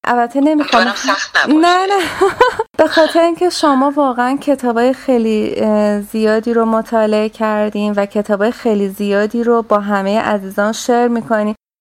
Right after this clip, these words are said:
Speaker 1: می‌خواستم ببینم کدوم یکی از کتابا خیلی بیشتر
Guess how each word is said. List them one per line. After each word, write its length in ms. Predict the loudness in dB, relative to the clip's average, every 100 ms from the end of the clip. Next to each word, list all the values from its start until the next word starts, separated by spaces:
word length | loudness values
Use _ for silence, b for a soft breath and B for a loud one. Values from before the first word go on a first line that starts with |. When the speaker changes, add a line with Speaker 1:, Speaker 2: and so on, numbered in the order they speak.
| _
Speaker 1:
می‌خواستم 300 | -4 -4 -2
ببینم 260 | -2 -2 -4
کدوم 360 | -2 0 2 2
یکی 220 | 0 0
از 220 | -2 -2
کتابا 420 | -4 -2 0 0
خیلی 300 | -2 -2 -2
بیشتر 640 | 0 -4 -4 -2 2 2